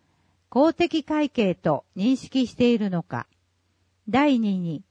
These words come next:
個人の積み立てと公金が混在した現状の会計方式について、市はどのような問題認識を持っているのか。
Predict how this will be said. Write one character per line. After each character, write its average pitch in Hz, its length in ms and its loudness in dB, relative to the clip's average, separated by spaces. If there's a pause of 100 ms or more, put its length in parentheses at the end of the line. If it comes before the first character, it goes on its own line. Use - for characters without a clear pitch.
(360)
個 - 160 2
人 285 280 2
の 175 120 0
積 220 200 -4
み 262 80 2
立 277 200 0
て 240 140 0
と 208 300 0 (480)
公 254 240 4
金 240 340 -2
が 214 240 -2 (500)
混 302 300 2
在 330 240 2
し - 60 -14
た 220 140 2
現 254 320 2
状 269 260 4
の 226 320 2
会 294 240 0
計 311 280 2
方 285 240 2
式 - 240 -2
に 180 140 -4
つ - 160 0
い 190 100 2
て、 147 360 -6 (580)
市 - 280 -2
は 185 220 0 (280)
ど 190 160 4
の 320 160 2
よ 349 160 4
う 277 80 4
な 180 160 0
問 247 320 0
題 294 220 2
認 285 260 2
識 - 280 -2
を 165 80 4
持 165 140 -2
っ 196 80 -4
て 240 240 2
い 233 60 2
る 226 100 -2
の 175 140 0
か。 - 240 -6